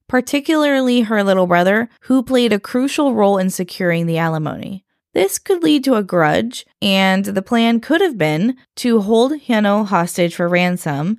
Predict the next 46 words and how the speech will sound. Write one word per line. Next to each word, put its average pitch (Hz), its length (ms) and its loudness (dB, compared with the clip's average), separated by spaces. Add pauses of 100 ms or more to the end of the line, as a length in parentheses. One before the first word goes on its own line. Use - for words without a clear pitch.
(140)
and 202 180 -2
suspect 175 500 -2
that 175 180 0
the 170 80 -4
birth 185 280 0
mother 170 380 0
might 165 320 0
have 190 280 0
returned 165 480 -2
to 165 80 -8
help 156 280 -4
supply 151 460 -2
the 151 100 -2
ransom 151 420 -2
money, 135 360 -6 (140)
therefore 180 720 0
hurting 196 420 0
both 170 280 0
the 165 120 -2
father 156 320 0
and 147 180 0
the 147 60 -2
mother. 151 480 -4
But 196 100 -2
this 202 220 2
ended 190 240 0
up 190 100 0
not 160 240 -2
being 156 220 -2
the 147 80 -4
case. - 480 -10 (160)
The 226 100 2
birth 220 260 2
mother 190 380 2
didn't 170 360 0
get 170 140 0
involved 156 440 0
in 156 80 -4
the 151 80 -4
police 156 320 -6
investigation. 151 760 -6 (300)
As 226 120 0
part 254 220 2
of 269 80 -2
the 285 100 0
investigation 208 720 0